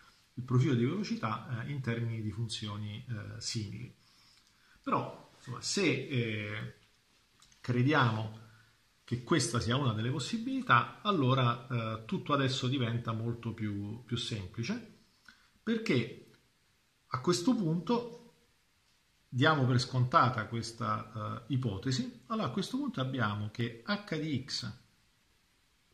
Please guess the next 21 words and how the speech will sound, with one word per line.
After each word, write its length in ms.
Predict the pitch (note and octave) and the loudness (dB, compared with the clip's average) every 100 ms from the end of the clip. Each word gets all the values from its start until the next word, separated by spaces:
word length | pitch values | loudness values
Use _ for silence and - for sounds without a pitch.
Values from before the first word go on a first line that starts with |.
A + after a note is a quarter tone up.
| _ _ _ _ _ _ _ | _ _ _ _ _ _ _
in 160 | F#3 | 0
realtà 580 | C#3+ B2+ B2 C3 G#2+ - | 2 2 2 2 -2 -2
sarà 300 | - - C#3+ | -10 -6 -4
proprio 400 | C3 - C#3 C3 | -4 -4 -2 2
la 120 | A#2+ A#2+ | 2 4
delta 460 | C#3 A2+ F#2+ - | 2 2 0 -4
di 280 | G#2 G#2 F#2 | -2 -4 -6
x, 420 | - - G3+ - - _ _ _ _ _ _ _ _ _ | -8 -2 -2 -2 -14 _ _ _ _ _ _ _ _ _
e 120 | A#3+ | -8
quindi 320 | - D3 A#2 A#2 | -2 2 2 2
sarà 220 | D#3+ G3 | -2 -2
uguale 640 | B3 C3+ G2+ B2+ G3 - - _ _ _ _ _ | 0 0 0 0 -2 -4 -20 _ _ _ _ _
alla 460 | E3 A2+ G#2+ - - | -2 -2 -2 -4 -4
radice 800 | G3+ F#3 G#2 F2+ - - - - _ _ _ _ _ _ _ _ _ _ _ _ | -4 -2 -2 -4 -6 -6 -12 -20 _ _ _ _ _ _ _ _ _ _ _ _
di 440 | D3 C#3+ A#2 - - G#3 G#3+ | -6 -2 -2 -4 -2 0 0
x 420 | - - G3+ G#3 - _ _ _ _ _ _ _ _ _ _ _ _ _ | -2 -4 -4 -6 -12 _ _ _ _ _ _ _ _ _ _ _ _ _
per 460 | E3 B2+ G2+ A2 - | 0 0 0 -4 -2
la 120 | B2 | 2
viscosità 520 | A#2+ - C3 B2+ C#3+ | 2 4 4 4 2
cinematica, 880 | C3 B2+ A#2+ A#2 G#2 - B2+ F#3+ F#3+ | 0 2 2 4 0 -2 -4 -2 -2
ni, 640 | B2+ B2 A2+ A2+ G3+ - - | 4 6 6 4 0 -2 -18